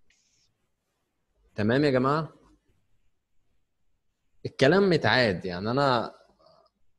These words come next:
أنا نفسي وأنا ب-، بعيده حاسس بملل. هو هو ريجيمينات كتير، ريجيمينز كتيرة وه-، يعني ممكن تلخبط شوية.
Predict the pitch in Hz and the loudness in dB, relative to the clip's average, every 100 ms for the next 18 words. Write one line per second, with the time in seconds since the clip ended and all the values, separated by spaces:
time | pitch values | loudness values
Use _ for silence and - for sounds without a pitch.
0 | _ - 117 127 127 147 156 170 160 147 | _ -10 -6 -6 -2 0 0 0 0 2
1 | 127 113 117 147 170 156 156 147 123 117 | 4 4 6 4 2 0 -2 -2 -2 2
2 | 120 110 92 95 123 147 139 143 113 - | 2 2 0 -2 0 4 4 4 2 -2
3 | - _ _ _ _ _ _ _ _ - | -14 _ _ _ _ _ _ _ _ 0
4 | 117 120 131 170 - - 139 131 92 - | 2 4 2 0 -4 -2 2 2 0 -10
5 | _ _ _ _ _ _ _ - 139 170 | _ _ _ _ _ _ _ -2 0 2
6 | 156 127 123 - 180 175 131 101 120 117 | 2 0 -2 0 2 4 4 2 -2 -4
7 | 127 151 - - 180 180 - 143 123 95 | -6 -8 -8 -8 -6 -4 -2 2 0 -2
8 | - - 90 | -6 -6 -6